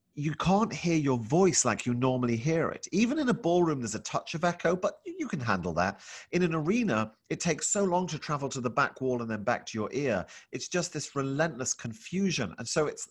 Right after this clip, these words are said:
it's a different skill set. But in terms of scope and scale, yes, those are some of the biggest events. And then, of course, you have the virtual offerings, which normally run alongside,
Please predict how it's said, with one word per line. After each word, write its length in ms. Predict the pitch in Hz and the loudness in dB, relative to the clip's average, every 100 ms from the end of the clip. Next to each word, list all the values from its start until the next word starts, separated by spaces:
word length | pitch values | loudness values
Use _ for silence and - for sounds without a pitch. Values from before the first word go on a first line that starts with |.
| - | -8
it's 140 | 156 | -6
a 40 | 151 | 0
different 320 | 185 175 120 | 0 -2 -4
skill 240 | - 180 | -2 0
set. 300 | 160 101 - _ _ - | 0 0 -2 _ _ -8
But 100 | 147 | -4
in 80 | 151 | -2
terms 260 | 196 190 160 | 0 0 -2
of 80 | |
scope 340 | - - 143 135 | -6 -2 -2 -2
and 100 | 107 | -8
scale, 400 | - 131 139 143 - - - | -2 0 0 -2 -12 -20 -4
yes, 300 | 107 87 - | -2 -2 -2
those 220 | 135 127 | -2 -2
are 20 | |
some 180 | 117 117 | -4 -4
of 60 | 101 | -6
the 80 | 95 | -6
biggest 340 | 92 80 - | -6 -8 -10
events. 360 | 80 82 - - | -8 -8 -8 -10
And 100 | 120 | -4
then, 140 | 160 147 | -2 -2
of 100 | - | -6
course, 340 | - 160 - | -6 -4 -6
you 60 | 113 | -4
have 200 | 110 98 | -6 -6
the 60 | 95 | -4
virtual 440 | 113 123 - 104 | 0 0 0 0
offerings, 540 | 143 - 107 92 90 | 0 0 -8 -6 -8
which 180 | 90 - | -10 -8
normally 300 | 127 123 107 | -6 -4 -4
run 180 | 101 98 | -2 -4
alongside, 880 | 98 92 90 - 151 151 92 82 | -4 -6 -6 -4 -4 -4 -6 -10